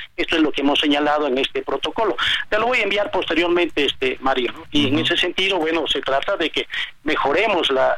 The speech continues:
Speaker 1: la, la, este, esta convocatoria de mejora regulatoria que
Speaker 2: Ujú.
Speaker 1: vamos,
Speaker 2: Eh, todo este
Speaker 1: hay
Speaker 2: tema
Speaker 1: que
Speaker 2: regulatorio también me imagino que es para combatir medicamentos,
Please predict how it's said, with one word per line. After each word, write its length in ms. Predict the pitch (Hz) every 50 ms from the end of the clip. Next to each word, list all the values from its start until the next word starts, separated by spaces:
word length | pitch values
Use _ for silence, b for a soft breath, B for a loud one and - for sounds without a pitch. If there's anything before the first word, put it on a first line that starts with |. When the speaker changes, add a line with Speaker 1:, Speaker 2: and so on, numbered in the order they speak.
| -
Speaker 1:
la, 340 | 127 127 127 123 120 110 113 - - - - - - - - - _ -
la, 240 | - 139 135 123 -
este, 420 | - - - - - 131 147 165
esta 180 | 147 - 175 160
convocatoria 720 | - 170 165 160 160 170 165 - - 175 160 156 160 165 156
de 100 | 143 127
mejora 340 | 131 131 - 147 135 131
regulatoria 640 | 131 131 127 131 135 143 147 - 196 190 160 139 120 -
que 80 | - 120 117 110
Speaker 2:
Ujú. 240 | 107 107 120 123 - -
Speaker 1:
vamos, 180 | - 113 120 -
Speaker 2:
Eh, 100 | 123 127 - - -
todo 180 | - 170 175 160
este 140 | - - 165
Speaker 1:
hay 60 | -
Speaker 2:
tema 200 | 160 156 160 160
Speaker 1:
que 60 | -
Speaker 2:
regulatorio 680 | 147 139 131 139 135 135 135 - - 151 151 151 160 151
también 360 | - 135 127 131 139 135 139
me 60 | 139
imagino 460 | 131 131 127 110 - 135 135 131 131 -
que 100 | - 123
es 80 | 110
para 260 | - 131 120 113 -
combatir 500 | - 107 107 98 98 98 - - 117 113
medicamentos, 840 | 117 117 104 101 92 - 107 104 110 117 120 117 - 123 110 -